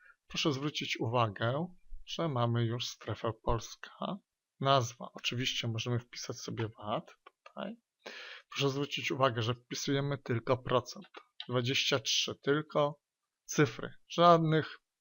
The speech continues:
zero dwadzieścia trzy, dwadzieścia trzy procent, jeden dwadzieścia trzy, tylko dwadzieścia trzy. Opublikowano, zapisujemy i zamykamy. I mamy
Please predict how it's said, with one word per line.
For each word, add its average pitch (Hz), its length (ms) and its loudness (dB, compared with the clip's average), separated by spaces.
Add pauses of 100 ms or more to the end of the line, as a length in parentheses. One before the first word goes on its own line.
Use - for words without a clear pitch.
(300)
zero 143 340 8
dwadzieścia 131 600 2
trzy, 123 680 4 (420)
dwadzieścia 127 420 0
trzy 123 260 0
procent, 135 540 2
jeden 123 260 4
dwadzieścia 113 460 -4
trzy, - 280 -10
tylko 175 300 2
dwadzieścia 139 460 -2
trzy. - 300 -6 (300)
Opublikowano, 117 840 -6 (300)
zapisujemy 113 720 -8 (500)
i 110 80 -12
zamykamy. 110 540 -4 (720)
I 185 80 0
mamy 131 460 0